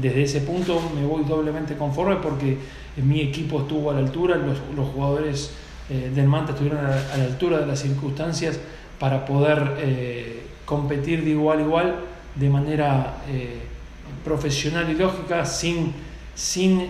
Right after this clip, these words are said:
entrar a un juego de pelotazo, de tirar la pelota afuera, de cometer infracciones, como lo pueden hacer otro, otros equipos. Nosotros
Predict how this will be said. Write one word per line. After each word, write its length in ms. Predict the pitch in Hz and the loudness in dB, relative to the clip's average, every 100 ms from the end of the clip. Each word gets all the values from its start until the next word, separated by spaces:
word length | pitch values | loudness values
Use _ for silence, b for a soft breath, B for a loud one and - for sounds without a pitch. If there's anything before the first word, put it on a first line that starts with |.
| 165 | 0
entrar 420 | 143 135 165 160 | 2 4 2 2
a 60 | |
un 140 | 151 139 | 2 0
juego 580 | 170 180 160 147 139 135 | 0 2 4 2 2 2
de 80 | 139 | 0
pelotazo, 880 | 139 139 139 143 170 156 139 143 143 | 0 0 2 2 4 4 2 0 0
de 120 | 135 | 0
tirar 180 | 139 147 | 0 -2
la 140 | 139 | -2
pelota 240 | 147 139 | -2 -4
afuera, 680 | 127 156 165 156 143 135 135 B B | -4 -2 0 0 0 0 -2 B B
de 80 | 139 | -4
cometer 380 | 131 135 135 156 | 0 2 2 0
infracciones, 640 | 151 135 135 - 185 160 | 0 0 0 0 0 0
como 180 | 135 135 | -2 2
lo 140 | 135 139 | 2 2
pueden 220 | 165 151 | 0 -2
hacer 220 | 139 156 | -2 -2
otro, 220 | 156 139 147 | -2 -2 -4
otros 320 | 139 139 139 | -2 -2 -2
equipos. 340 | 135 180 175 | -4 -4 -2
Nosotros 420 | 135 135 147 139 | -2 -2 -2 -4